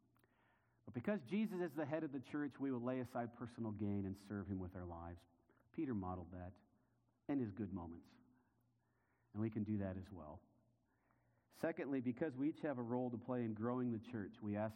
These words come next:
the Lord to strengthen us to serve him and others well. Enjoy your role. Serve well in your role. Grow in your role. Profit in your role in the sense that it's helping the church grow in maturity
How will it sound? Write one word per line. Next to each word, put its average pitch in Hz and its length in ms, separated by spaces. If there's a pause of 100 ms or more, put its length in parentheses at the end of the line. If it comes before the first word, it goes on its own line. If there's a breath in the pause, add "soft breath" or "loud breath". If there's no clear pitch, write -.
the 107 80
Lord 110 340
to 107 80 (160)
strengthen 117 540
us 113 160 (100)
to 101 80 (160)
serve 139 260
him 95 300 (440 loud breath)
and 101 140
others 95 340
well. 85 300 (1000 soft breath)
Enjoy 151 360
your 180 200
role. 120 420 (1040 soft breath)
Serve 170 220
well 160 240
in 143 100
your 123 120
role. 98 340
Grow 135 320
in 156 100
your 127 160
role. 95 400 (180)
Profit 151 440
in 127 120
your 120 140
role 110 460
in 101 80
the 101 120
sense 123 220 (140)
that 107 260
it's 110 180
helping 127 300
the 110 80 (100)
church 123 180 (140)
grow 117 540 (220 loud breath)
in 117 160
maturity 110 840